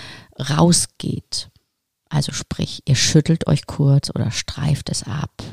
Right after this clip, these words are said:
Das ist dann easy, einmal kurz abstreifen, die, die eine Rolle, die eine Position, wie wir gerne sagen,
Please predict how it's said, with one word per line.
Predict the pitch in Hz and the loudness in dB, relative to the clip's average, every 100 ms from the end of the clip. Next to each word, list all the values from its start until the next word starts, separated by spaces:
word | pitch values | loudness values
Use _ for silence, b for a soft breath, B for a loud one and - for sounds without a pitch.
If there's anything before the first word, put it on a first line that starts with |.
| - | -16
Das | - 135 | -10 -8
ist | - - | -8 -8
dann | 127 | -4
easy, | - 135 139 147 147 B B B B B B - | 2 4 6 6 4 B B B B B B 0
einmal | 139 147 147 | 4 4 2
kurz | - 139 - | 2 2 2
abstreifen, | - - - - - 151 151 139 147 147 | -2 0 0 -2 0 0 2 2 2 2
die, | 147 139 - | -2 -4 -6
die | - 143 | -6 0
eine | 139 156 | 6 8
Rolle, | 147 139 139 160 | 8 8 8 8
die | 143 | 6
eine | 127 139 | 8 8
Position, | 131 - 135 127 - 127 127 156 | 8 4 4 4 4 6 6 6
wie | 151 135 | 4 2
wir | 127 | 2
gerne | 139 135 135 | 2 2 4
sagen, | 135 143 151 | 2 2 0